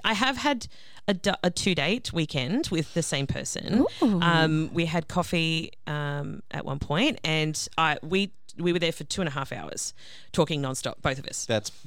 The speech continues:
Speaker 3: great.
Speaker 2: That's
Speaker 1: And
Speaker 2: really
Speaker 1: I was
Speaker 3: Perfect.
Speaker 1: like, and we ha-, we, we were in similar sort of, not the same, but similar professions, and we had so much to talk about, and,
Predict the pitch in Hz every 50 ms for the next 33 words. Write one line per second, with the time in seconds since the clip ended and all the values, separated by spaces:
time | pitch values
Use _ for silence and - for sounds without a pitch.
0 | 104 101 - 110 104 98 95 - 185 202 - - 170 - 135 - - 175 180 165
1 | - - 175 185 160 156 156 156 - - - - 170 170 170 170 165 185 190 185
2 | 185 190 180 - - 160 165 160 170 160 - - 180 185 - - 180 180 170 165
3 | 156 156 - - 180 170 160 156 151 147 147 147 - - - 165 151 151 147 -
4 | - - - 202 220 - - - 170 151 - 131 131 143 151 - - - - 240
5 | 214 208 190 170 - - 160 151 - 139 139 - 226 262 349 - - - - -
6 | - - - 175 165 160 160 - 175 175 196 165 160 151 - - - 202 190 185
7 | 175 - - 165 - - 160 151 - 151 143 143 131 151 196 220 - - 156 151
8 | 151 151 151 151 147 - - -